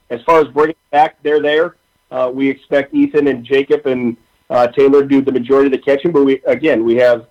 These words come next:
Mason Grace, who we're really high on, and we'll see who wins that spot. We do know with having multiple catchers, that's why I do wanna get Jacob in the outfield, not only to be able to show kinda his worth, not only to our team, but to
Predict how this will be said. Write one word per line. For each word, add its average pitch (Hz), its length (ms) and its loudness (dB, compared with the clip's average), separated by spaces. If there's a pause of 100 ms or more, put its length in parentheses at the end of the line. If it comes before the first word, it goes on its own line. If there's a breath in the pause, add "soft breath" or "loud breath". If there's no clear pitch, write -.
Mason 135 320 -2
Grace, 135 240 0
who 135 120 -2
we're 123 60 2
really 127 220 0
high 131 240 2
on, 151 100 0
and 127 80 -4
we'll 135 180 -2
see 139 100 -2
who 135 140 0
wins 135 260 0
that 131 220 0
spot. 139 360 0 (460)
We 139 160 4
do 156 200 4
know 156 200 2
with 147 160 -2
having 147 380 -4 (220)
multiple 151 640 -2
catchers, 170 460 -4 (380)
that's 139 260 -6
why 139 160 0
I 131 60 0
do 139 180 0
wanna 143 240 0
get 131 200 -4
Jacob 139 380 -4
in 131 100 -6
the 131 140 -2
outfield, 143 560 0 (320)
not 131 180 -2
only 139 280 -2
to 127 320 0 (340)
be 143 100 0
able 139 220 0
to 127 140 -14
show 143 180 2
kinda 135 320 -4
his 131 320 -2 (760)
worth, 156 440 0 (100)
not 143 220 2
only 147 180 2
to 135 120 -2
our 143 220 -2
team, 143 280 -4
but 131 160 -8
to 120 160 -14